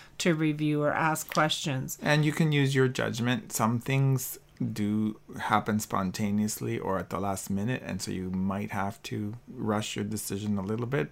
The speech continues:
Speaker 2: but for the most part, everybody should be at least a week or two
Speaker 1: A
Speaker 2: planned
Speaker 1: week, at
Speaker 2: ahead.
Speaker 1: least a week. And I'm talking even about things like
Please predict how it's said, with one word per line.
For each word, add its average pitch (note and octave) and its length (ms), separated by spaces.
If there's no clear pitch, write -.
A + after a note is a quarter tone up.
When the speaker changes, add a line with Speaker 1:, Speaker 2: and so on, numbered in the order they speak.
Speaker 2:
but - 180
for A#2 120
the A2 80
most G#2+ 320
part, F#2 200
everybody G#2 380
should F#2+ 300
be F2+ 120
at - 140
least E2+ 340
a - 60
week E2 260
or C#2+ 60
two D#2 400
Speaker 1:
A - 40
Speaker 2:
planned E3+ 160
Speaker 1:
week, D#3+ 160
at - 60
Speaker 2:
ahead. E3+ 160
Speaker 1:
least G3+ 260
a E3 80
week. D3 240
And G#3+ 160
I'm A#3 200
talking A3 480
even F#3+ 260
about F3 400
things F3 400
like E3 340